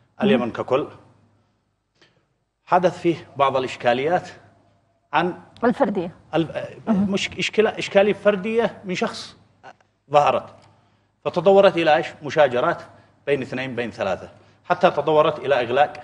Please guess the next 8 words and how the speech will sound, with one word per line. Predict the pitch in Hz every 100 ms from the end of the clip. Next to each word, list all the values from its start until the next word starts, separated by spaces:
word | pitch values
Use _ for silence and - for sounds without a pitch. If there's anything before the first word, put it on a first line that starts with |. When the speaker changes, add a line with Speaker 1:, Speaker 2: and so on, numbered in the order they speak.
| - _ _ _ -
Speaker 1:
المسجد | 156 202 240 196
Speaker 2:
المسجد. | 214 208
Speaker 1:
لحلها | - - 220 226 180 190 190 - -
المشكلة | 160 165 - 170 151 156
هذا | 165 202 - - _ _
وإيجاد | - 156 170 165
حلول | - 160 147
إيش؟ | 160 165